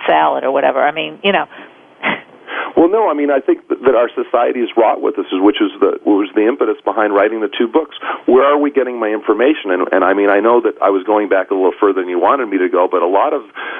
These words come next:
Speaker 2: the, you know, the, the, I, I was in, in, uh, Beijing, China, and I interviewed a, a, a, a Tibetan monk.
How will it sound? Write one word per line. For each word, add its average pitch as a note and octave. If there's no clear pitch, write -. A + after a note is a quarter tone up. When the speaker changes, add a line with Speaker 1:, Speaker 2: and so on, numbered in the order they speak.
Speaker 2:
the, G2
you G#2
know, F#2
the, F2
the, E2+
I, F#2
I -
was F#2
in, F#2
in, F2
uh, E2
Beijing, G#2
China, A2+
and G2+
I F2
interviewed G2
a, F2+
a, E2
a, -
a D#2+
Tibetan G2+
monk. F2